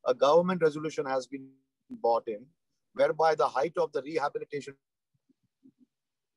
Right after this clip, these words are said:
twenty-two story earlier has been increased to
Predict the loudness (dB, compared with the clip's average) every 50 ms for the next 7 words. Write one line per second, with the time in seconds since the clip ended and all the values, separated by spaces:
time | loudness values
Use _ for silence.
0 | _ _ _ _ _ _ _ _ _ _ _ _ _ _ _ _ -20 -20 _ _
1 | _ -20 _ _ _ _ _ -2 -2 -2 -2 -2 -2 0 0 0 0 2 4 6
2 | 6 6 6 4 4 4 4 2 0 0 2 2 2 2 0 _ _ _ _ _
3 | _ _ _ _ _ _ _ _ _ _ 0 0 0 0 0 -2 -6 -6 -6 -10
4 | -12 -12 _ -4 -2 -2 -2 -4 -4 -4 -4